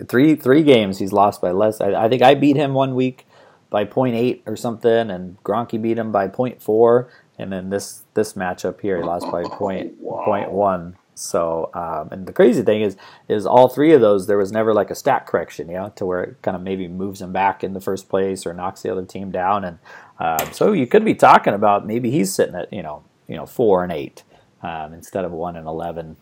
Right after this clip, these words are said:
Speaker 1: um, kinda thing too. So, um, so unfortunately, you know, me and Mahomes, you know, we feel for you a little bit, 'cause I didn't realize that until I looked it up this week. <laughs> That those, that's gotta be some pretty tough pills to swallow.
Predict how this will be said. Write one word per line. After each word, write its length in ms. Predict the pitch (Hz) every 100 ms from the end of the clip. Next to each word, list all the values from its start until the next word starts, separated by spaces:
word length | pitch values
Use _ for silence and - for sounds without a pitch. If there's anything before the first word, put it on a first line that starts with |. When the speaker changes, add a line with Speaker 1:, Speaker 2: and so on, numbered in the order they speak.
| _ -
Speaker 1:
um, 340 | 78 71 69 -
kinda 260 | 98 82
thing 340 | - 90 85 82
too. 240 | - 76
So, 340 | 67 - 73 - - - - - _
um, 320 | 90 78 78
so 160 | - 104
unfortunately, 720 | 117 160 143 139 101 107 110
you 140 | 107 107
know, 160 | 101
me 160 | 104 110
and 100 | 120
Mahomes, 560 | 110 107 104 98 -
you 120 | - 101
know, 180 | 90 107
we 120 | 110
feel 200 | 117 107
for 200 | - 104
you 80 | 98
a 20 |
little 200 | 101 98
bit, 240 | 92 95 -
'cause 280 | 85 - -
I 80 | 107
didn't 200 | 101 101
realize 340 | 98 87 85
that 180 | 90 80
until 220 | 110 98
I 80 | 95
looked 200 | 95 -
it 80 | 95
up 140 | 90
this 220 | - -
week. 280 | 76 - - -
<laughs> 60 | - - -
That 220 | 131 95 - - - -
those, 240 | 120 113
that's 240 | 120 104 -
gotta 260 | 120 113
be 100 | 104
some 260 | 95 95 87
pretty 280 | - 101 92
tough 340 | - 92 80
pills 260 | - 87 85
to 100 | 80
swallow. 600 | - 92 82 78 76